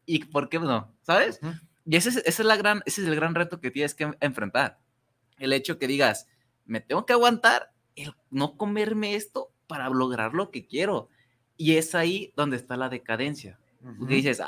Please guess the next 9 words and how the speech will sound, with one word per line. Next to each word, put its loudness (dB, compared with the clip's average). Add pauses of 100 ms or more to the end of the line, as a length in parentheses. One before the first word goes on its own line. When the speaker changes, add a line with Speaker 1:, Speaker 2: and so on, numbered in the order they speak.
(180)
Speaker 1:
"Ay, 0
pues, -4 (500)
pues, -6 (240)
uno 2
no 6
pasa 8
nada". 4 (260)
Lo 4
dices, 4